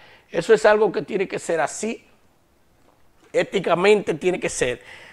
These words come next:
Director, vamos a darle a conocer el caso de Nagua,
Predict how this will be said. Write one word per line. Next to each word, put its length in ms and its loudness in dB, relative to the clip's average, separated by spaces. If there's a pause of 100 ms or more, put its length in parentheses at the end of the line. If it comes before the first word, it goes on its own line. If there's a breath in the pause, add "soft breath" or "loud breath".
(220 loud breath)
Director, 480 6
vamos 300 4
a 20 8
darle 220 4
a 100 -4
conocer 460 0
el 140 -6
caso 320 4
de 100 8
Nagua, 440 0